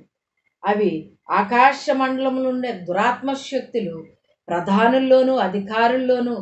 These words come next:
లోకనాథుల్లోనూ ప్రవేశిస్తాయి. అవి ప్రవేశించినప్పుడు అట్టివారు ప్రార్థన చేస్తేనే అవి తొలుగుతాయి, కానీ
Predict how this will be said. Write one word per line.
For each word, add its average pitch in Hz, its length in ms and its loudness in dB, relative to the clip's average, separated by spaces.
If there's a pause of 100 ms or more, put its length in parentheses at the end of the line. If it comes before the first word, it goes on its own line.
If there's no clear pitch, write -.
(420)
లోకనాథుల్లోనూ 262 1080 4
ప్రవేశిస్తాయి. 277 800 0
అవి 202 340 -8 (800)
ప్రవేశించినప్పుడు 254 1000 2 (600)
అట్టివారు 247 1000 2 (240)
ప్రార్థన 233 480 2
చేస్తేనే 233 640 2 (680)
అవి 196 640 -2 (220)
తొలుగుతాయి, 240 580 2
కానీ 208 600 -4